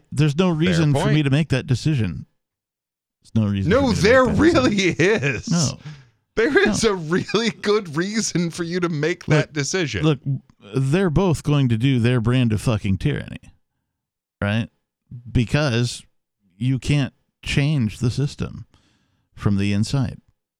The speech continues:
Speaker 1: You can have an effect on it, but you're not gonna change it, right?
Speaker 2: Mm.
Speaker 1: Hopefully you can change it enough to where, like, you know, we can be like, "Okay, we're outta here. Secession," right?
Speaker 2: So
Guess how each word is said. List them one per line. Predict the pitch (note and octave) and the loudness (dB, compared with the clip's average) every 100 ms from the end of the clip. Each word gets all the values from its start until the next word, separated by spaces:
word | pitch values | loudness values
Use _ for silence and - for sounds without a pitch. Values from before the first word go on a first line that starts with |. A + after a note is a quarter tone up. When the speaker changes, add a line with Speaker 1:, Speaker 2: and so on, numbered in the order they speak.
| _ _ _ | _ _ _
Speaker 1:
You | - E4 | -10 -6
can | A#3 F3+ | 0 2
have | F3 A2 | 2 0
an | G#2 | -2
effect | - - A3 - | -4 0 0 0
on | F#2+ - | -4 -4
it, | - _ _ _ | -16 _ _ _
but | C3+ | -2
you're | A2+ | 0
not | G#2 | -2
gonna | - - | -4 -16
change | - - B2 F2 F2+ - | -12 -2 0 0 -4 -10
it, | - - - _ _ _ _ _ _ _ _ | -20 -20 -20 _ _ _ _ _ _ _ _
right? | - E2+ A2 - - - | -4 -2 -2 -6 -10 -8
Speaker 2:
Mm. | F#2+ F#2+ F2+ E2+ | -4 -4 -4 0
Speaker 1:
Hopefully | F3+ A#2+ G#2 | 0 2 0
you | G2+ | 0
can | G2+ | -2
change | F#2+ G#2+ G2+ G2 | 0 0 0 -2
it | - | -2
enough | G2 G#2 G2 - - | 0 0 0 -6 -2
to | A2 | -2
where, | G2 G2 F#2+ | 0 -2 -2
like, | F#2+ G2+ - - _ _ _ - | -2 -4 -6 -12 _ _ _ -6
you | - G2 | -2 2
know, | G2 F#2+ F2 | 2 0 -2
we | - | -2
can | G2+ | 0
be | G2+ | 0
like, | G2+ - | 0 -2
"Okay, | G2 C#3+ D3 | 0 2 2
we're | B2+ | 2
outta | C#3 C#3 | 2 2
here. | C3+ B2 - | 2 0 -4
Secession," | - G#2+ - C#3+ A#2 C3 A2 _ _ _ _ _ _ _ _ | -6 -4 0 0 2 0 -2 _ _ _ _ _ _ _ _
right? | - G#2+ G#2+ _ _ _ _ _ _ | 0 0 0 _ _ _ _ _ _
Speaker 2:
So | - E3+ E3+ | -12 -10 -10